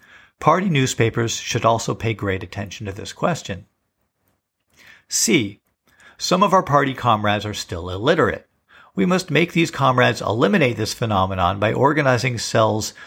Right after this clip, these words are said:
similar to common people schools to help them,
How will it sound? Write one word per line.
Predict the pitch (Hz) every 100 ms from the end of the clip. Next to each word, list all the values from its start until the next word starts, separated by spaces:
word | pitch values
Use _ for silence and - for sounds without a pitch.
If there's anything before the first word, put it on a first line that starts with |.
| -
similar | - - 180 165 139
to | 127
common | - 117 117 113
people | - 117 113
schools | 104 - 113 95 92 92 - - - -
to | -
help | 107 123 -
them, | 117 104 101